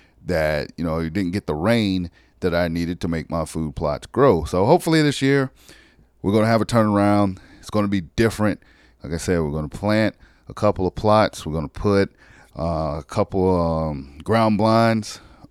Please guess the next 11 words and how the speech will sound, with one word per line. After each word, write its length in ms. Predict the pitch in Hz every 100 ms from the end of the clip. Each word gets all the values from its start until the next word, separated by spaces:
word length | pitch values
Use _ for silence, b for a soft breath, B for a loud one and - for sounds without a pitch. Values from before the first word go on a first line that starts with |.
| -
around 720 | - 69 78 95 113 117 113
those 300 | 107 110 101
plots. 640 | - 110 110 101 - - _ b b b -
You 100 | 82
know, 180 | 78 78
try 240 | - 98
to 80 | 92
find 320 | - 98 95
a 80 | 87
strategic 920 | - 64 - - 123 110 104 - -
place 640 | - 104 113 117 - -